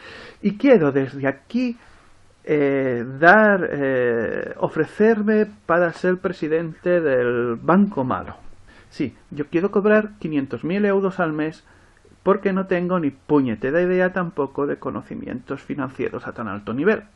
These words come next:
Así que soy idóneo para el puesto y quiero que se sepa que desde aquí me ofrezco. Sigamos, la estupidez en el poder. Quieren sacarnos de la crisis con más crédito y más ladrillo.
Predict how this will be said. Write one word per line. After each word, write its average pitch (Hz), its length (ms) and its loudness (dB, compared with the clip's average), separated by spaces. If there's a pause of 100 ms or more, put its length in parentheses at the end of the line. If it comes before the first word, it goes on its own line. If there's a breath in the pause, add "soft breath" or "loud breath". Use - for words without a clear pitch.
(640 soft breath)
Así 175 240 -6
que 196 240 0 (340 soft breath)
soy 196 420 2
idóneo 170 440 2
para 208 180 2
el 180 60 2
puesto 151 500 -2
y - 80 -12
quiero 156 400 0
que 151 100 -10
se - 120 -16
sepa 147 320 -6
que 165 140 -6
desde 160 240 -4
aquí 127 440 -8
me 151 140 -6
ofrezco. - 760 -12 (1200 soft breath)
Sigamos, 180 840 -2
la 147 80 -10
estupidez 156 520 2
en 151 100 0
el 143 100 2
poder. 139 320 0 (480 soft breath)
Quieren 208 340 4
sacarnos 208 600 0
de 170 80 2
la 151 100 2
crisis 208 360 -2
con 151 200 -4
más 175 200 -2
crédito 214 420 -2
y 165 40 0
más 160 280 0
ladrillo. 147 460 -4